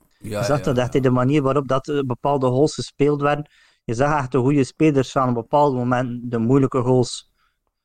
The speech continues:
Speaker 2: ehm, echt goed doen. En dan zag je andere mindere goden, ehm, echt zo in, in, in het sukkelstraatje zitten. Dus je zag dat echt wel dat dat zo'n, een baan is die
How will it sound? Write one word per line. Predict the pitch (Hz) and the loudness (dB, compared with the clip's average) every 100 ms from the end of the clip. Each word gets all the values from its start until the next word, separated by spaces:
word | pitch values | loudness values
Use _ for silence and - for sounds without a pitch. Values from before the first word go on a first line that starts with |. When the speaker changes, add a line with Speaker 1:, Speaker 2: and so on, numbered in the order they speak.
| _ _ | _ _
Speaker 2:
ehm, | - 120 117 117 123 123 120 117 113 123 - | 0 2 4 4 4 2 2 2 0 -4 -6
echt | 135 117 | -6 -6
goed | - 156 | -2 -2
doen. | 170 170 | 0 0
En | 127 | 0
dan | 120 | 0
zag | 120 | 0
je | 123 | 0
andere | 123 135 127 120 101 _ | 0 0 0 0 -4 _
mindere | 123 120 139 139 123 | -4 0 2 2 2
goden, | 127 135 147 156 - _ - | 4 2 2 -2 -6 _ -4
ehm, | 120 117 117 110 110 _ _ _ _ | 2 4 4 2 -2 _ _ _ _
echt | 131 131 139 123 | -6 -4 -2 2
zo | 143 | 2
in, | 135 123 117 | 2 2 2
in, | 117 113 110 - _ _ _ - | 2 2 0 -2 _ _ _ -2
in | 123 | 0
het | 113 | 0
sukkelstraatje | 156 151 143 156 135 127 | 0 0 0 0 -2 -2
zitten. | 117 123 117 | -2 -2 0
Dus | 123 | -2
je | 120 | 0
zag | 143 131 | -2 -2
dat | 139 | -2
echt | 143 - | -4 -2
wel | 143 | -2
dat | 131 | -2
dat | 131 - | -4 -4
zo'n, | - 120 117 117 _ _ _ | -2 0 2 0 _ _ _
een | - 120 | -6 -4
baan | 110 127 147 151 | 0 0 2 0
is | 147 123 | -4 -4
die | 120 117 117 117 117 - | -2 0 0 -2 -4 -6